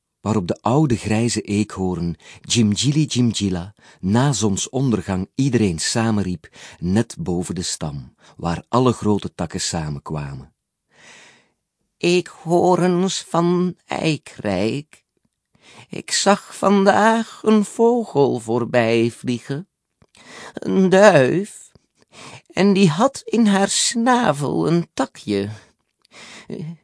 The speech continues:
Een takje, beste vrienden, van een andere boom." Onmiddellijk was er groezemoes te horen. "Dat kan niet, hij wordt gek, maar dat is belachelijk."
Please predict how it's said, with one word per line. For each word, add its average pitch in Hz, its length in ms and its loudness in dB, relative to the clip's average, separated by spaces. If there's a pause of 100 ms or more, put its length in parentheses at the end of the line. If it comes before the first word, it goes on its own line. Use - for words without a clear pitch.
(160)
Een 180 280 -6
takje, 247 800 -2
beste 208 400 -2
vrienden, 226 720 2 (600)
van 165 300 4
een 147 260 2
andere 240 600 2
boom." 120 800 2 (1040)
Onmiddellijk 113 480 0
was 98 180 -4
er 90 200 -10
groezemoes 101 640 -4
te - 80 -10
horen. 73 480 -12 (400)
"Dat - 160 -14
kan 127 160 -10
niet, - 300 -10 (200)
hij 82 160 -8
wordt 78 180 -10
gek, - 360 -14 (160)
maar - 100 -6
dat 90 140 -8
is 82 80 -10
belachelijk." 151 680 -8